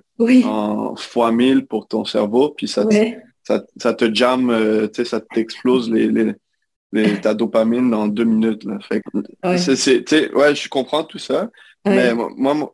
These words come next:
Speaker 2: euh, je crois que c'est vraiment aussi le, le
Speaker 1: Ouais.
Speaker 2: concept que il y a comme, tu sais, c'est, je, c'est un gros, d'après moi, c'est pour ça que le ban, tu vois que ça fait autant de médias,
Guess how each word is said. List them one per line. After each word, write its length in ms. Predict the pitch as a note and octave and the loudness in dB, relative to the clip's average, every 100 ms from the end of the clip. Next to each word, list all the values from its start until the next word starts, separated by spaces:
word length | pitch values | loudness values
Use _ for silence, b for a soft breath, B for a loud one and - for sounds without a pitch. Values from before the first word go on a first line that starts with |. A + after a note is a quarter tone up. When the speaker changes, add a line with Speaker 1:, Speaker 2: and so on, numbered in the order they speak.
| _ A#2+ | _ 0
Speaker 2:
euh, 200 | A#2+ A#2 | 0 0
je 100 | - | 0
crois 160 | C#3 | -2
que 80 | C#3+ | -2
c'est 120 | - | -6
vraiment 260 | A2+ A2+ C3+ | -4 -2 -4
aussi 300 | C3 - C#3+ | -6 -4 0
le, 280 | B2+ A2+ G#2 _ _ _ _ - | 2 0 -2 _ _ _ _ -4
le 100 | A#2 | -2
Speaker 1:
Ouais. 40 | |
Speaker 2:
concept 500 | A#2+ A2+ C3 C#3 - | -2 -2 -2 -2 -4
que 300 | - B2+ C#3 | -2 0 0
il 60 | B2+ | 0
y 80 | A2+ | -2
a 60 | G#2+ _ _ _ _ _ - | -4 _ _ _ _ _ -4
comme, 300 | C3 C3 A#2+ - - | 0 0 -2 -8 -4
tu 80 | D#3 | -2
sais, 100 | D#3+ | -2
c'est, 260 | - - | -4 -6
je, 140 | - - _ - - - | -6 -8 _ -20 -20 -12
c'est 240 | - - B2 | -6 0 2
un 160 | A#2+ | 2
gros, 360 | A#2 C#3+ F3 - - | 2 2 2 0 -2
d'après 280 | A#2+ - | -2 0
moi, 240 | C#3 D#3 F3+ | 2 2 0
c'est 80 | - | -6
pour 140 | A#2+ | -6
ça 140 | - D#3 | -2 0
que 120 | C3+ | 0
le 160 | A#2+ A2+ | 2 2
ban, 380 | A2+ B2+ C#3+ C#3 | 0 0 -2 -8
tu 120 | - | -10
vois 180 | A2+ B2+ | -2 -2
que 80 | B2+ | -2
ça 100 | A2 | -8
fait 140 | - | -4
autant 240 | A2+ A2+ C3 | -4 -2 -2
de 60 | |
médias, 360 | A#2+ G#2+ A2 | -2 -2 -2